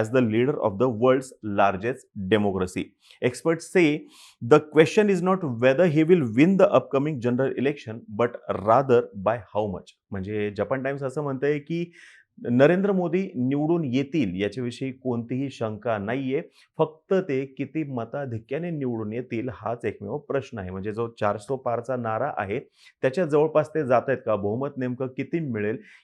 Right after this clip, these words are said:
एवढाच त्यांचा प्रश्न आहे. त्यांच्यानुसार गेल्या दहा वर्षातील मोदींचे काम असा विश्वास निर्माण करतं की चांगले काम केले आहे त्यांनी,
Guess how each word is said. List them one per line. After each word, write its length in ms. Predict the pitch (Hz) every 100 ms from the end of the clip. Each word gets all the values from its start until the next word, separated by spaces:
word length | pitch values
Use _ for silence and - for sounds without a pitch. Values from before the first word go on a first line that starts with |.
| -
एवढाच 360 | 127 151 170 -
त्यांचा 280 | 104 101
प्रश्न 360 | 143 - - 92
आहे. 80 | 80 _ -
त्यांच्यानुसार 640 | 117 117 135 131 131 135
गेल्या 280 | 117 123 123
दहा 260 | 104 107
वर्षातील 560 | 135 135 123 127 - 131
मोदींचे 540 | 131 113 120 117 120
काम 340 | 113 - 131 120 - - -
असा 220 | 131 143
विश्वास 380 | 190 180 185 170
निर्माण 340 | 156 151 180 185
करतं 400 | 139 120 113 147
की 180 | -
चांगले 420 | 151 143 127 139 170
काम 260 | 143 135
केले 380 | 123 127 120 143
आहे 260 | 131 117 135
त्यांनी, 360 | - 127 139